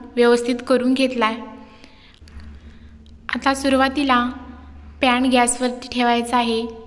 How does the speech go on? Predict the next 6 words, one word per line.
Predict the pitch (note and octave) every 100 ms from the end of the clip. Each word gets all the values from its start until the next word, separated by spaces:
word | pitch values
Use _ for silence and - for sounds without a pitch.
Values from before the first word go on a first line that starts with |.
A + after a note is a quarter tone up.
| -
पॅन | B3+ B3+
गरम | C4 C4 C4 C4
करून | C4+ C4 A#3+ B3+ - - - -
त्याच्यामध्ये | B3+ B3 C4+ C4+ B3 A#3+ B3 - - - -
बदाम | A#3+ A#3+ B3 C4
घालायचे. | C4 B3 A#3+ -